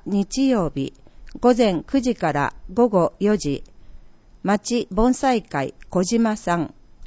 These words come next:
電話零九零六一一五の六二零六。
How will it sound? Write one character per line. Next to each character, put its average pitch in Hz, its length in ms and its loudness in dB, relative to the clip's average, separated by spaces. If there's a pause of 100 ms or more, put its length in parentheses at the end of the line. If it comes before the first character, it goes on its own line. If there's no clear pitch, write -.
(120)
電 220 260 2
話 202 240 2 (140)
零 254 240 2
九 240 360 0
零 143 340 -4 (260)
六 208 380 0
一 269 460 0
一 214 320 -4
五 208 280 4
の 151 280 0 (120)
六 190 360 0
二 247 340 4
零 190 280 0
六。 160 440 -4